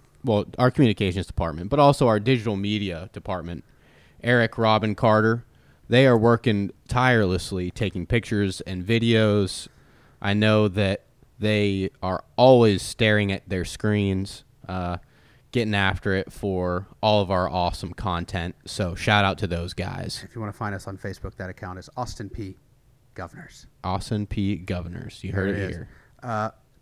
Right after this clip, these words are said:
Speaker 2: lets go P dot com for dates, news, stories, and everything else. Cody Bush, Alex Allard, myself, and, uh, maybe a new replacement for Colby soon. We'll find out, uh, we'll find out what's coming. Tickets. Ticket guru Johnny Mitchell's got all the information you can use to get in the game.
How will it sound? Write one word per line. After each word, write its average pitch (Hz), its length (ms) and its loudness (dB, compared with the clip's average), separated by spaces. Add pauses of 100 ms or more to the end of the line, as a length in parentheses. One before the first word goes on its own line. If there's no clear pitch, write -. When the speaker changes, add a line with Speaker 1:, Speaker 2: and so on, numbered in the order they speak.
(120)
Speaker 2:
lets 139 160 -6
go 147 120 0
P - 140 2
dot 139 160 2
com 135 160 0
for 120 80 -4
dates, 131 260 -4
news, 123 220 -4
stories, 120 440 -4
and 117 320 -12
everything 113 400 -8
else. 110 180 -8
Cody 143 240 -2
Bush, 110 260 -4 (100)
Alex 131 300 -6
Allard, 107 260 -6
myself, 160 440 -4 (360)
and, 170 200 -6
uh, 175 80 -2
maybe 175 260 0
a 175 60 0
new 185 100 -2
replacement 202 460 0
for - 80 -10
Colby 214 320 0
soon. 92 320 -6 (100)
We'll 160 140 -4
find 165 280 -4
out, 160 320 -2
uh, 113 220 -8 (480)
we'll 170 80 -14
find 175 220 -4
out 170 100 0
what's 156 140 -6
coming. 139 260 -4 (380)
Tickets. - 440 0
Ticket 147 260 -4
guru 131 220 -2
Johnny 123 240 -2
Mitchell's 123 320 -4
got 110 200 -4
all 135 140 0
the 139 80 0
information 127 420 -6
you 131 120 -8
can 135 120 -10
use 120 140 -8
to 117 80 -12
get 127 80 -6
in 113 80 -10
the 117 60 -12
game. 113 280 -8